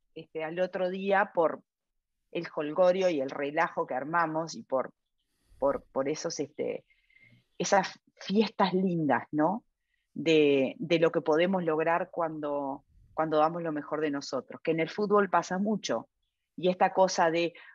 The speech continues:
"Ay, pero ¿y los uruguayos?". Sí, los uruguayos, sí, nosotros no, no damos más, no vamos a más porque somos vagos. No es porque <laughs> no podemos,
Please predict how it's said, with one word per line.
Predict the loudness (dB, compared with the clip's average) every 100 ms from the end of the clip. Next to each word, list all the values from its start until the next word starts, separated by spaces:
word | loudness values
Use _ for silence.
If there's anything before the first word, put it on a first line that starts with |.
| -2
"Ay, | 2 2 0
pero | -2 0 -2
¿y |
los | -2 -6 -6
uruguayos?". | -4 2 4 4 0 -8
Sí, | -8 -6 -4
los | -4 -4
uruguayos, | -2 0 4 2 2 -4
sí, | -6
nosotros | -6 -2 0 2
no, | 0 -2
no | -4 0 2
damos | 4 2 4
más, | 2 2 -2
no | -2 0
vamos | 0 0 0 0
a |
más | 0 0
porque | -2 -8
somos | -6 -2
vagos. | -2 -4 -14 _
No | 0
es | 2 0 -4
porque | -4 0 2
<laughs> | 2 2
no | 0 2
podemos, | 2 0 -2 -8 -8 -14 -14